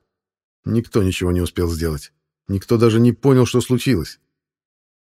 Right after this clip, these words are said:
Только что я стоял возле одного из самых богатых и могущественных людей, улыбаясь и протягивая руку, и вот он уже падает на пол, а тело дергается, не в силах справиться с командами испорченного командного центра.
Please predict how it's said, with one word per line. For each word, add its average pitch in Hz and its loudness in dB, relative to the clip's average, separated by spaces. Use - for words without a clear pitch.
Только 104 2
что - -2
я 95 4
стоял 107 2
возле 101 2
одного 107 4
из 98 0
самых 104 0
богатых 98 2
и 104 -2
могущественных 104 0
людей, 104 4
улыбаясь 101 2
и 107 -4
протягивая 107 2
руку, 113 0
и 95 -6
вот 113 0
он 107 2
уже 104 2
падает 98 2
на 113 4
пол, 101 -2
а 87 -8
тело 113 4
дергается, 113 4
не 107 2
в - -8
силах 120 2
справиться 117 2
с - -12
командами 110 2
испорченного 104 0
командного 101 0
центра. 98 0